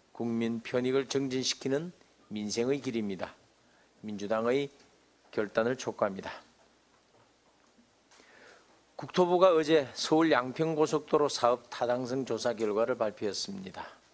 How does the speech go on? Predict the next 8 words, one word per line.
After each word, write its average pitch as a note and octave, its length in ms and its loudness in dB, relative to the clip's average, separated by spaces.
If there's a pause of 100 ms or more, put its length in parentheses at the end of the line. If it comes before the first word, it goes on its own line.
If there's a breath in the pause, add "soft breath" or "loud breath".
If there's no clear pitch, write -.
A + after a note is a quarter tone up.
(1000 soft breath)
강상면을 C#3 720 0
종점을 B2 520 0
하는 B2+ 260 0
대한노선 A#2+ 760 0 (100)
편익이 A#2+ 640 -4 (1200 soft breath)
원안인 C3+ 600 2
양서면 A#2+ 640 -2
종점안보다 B2 1080 0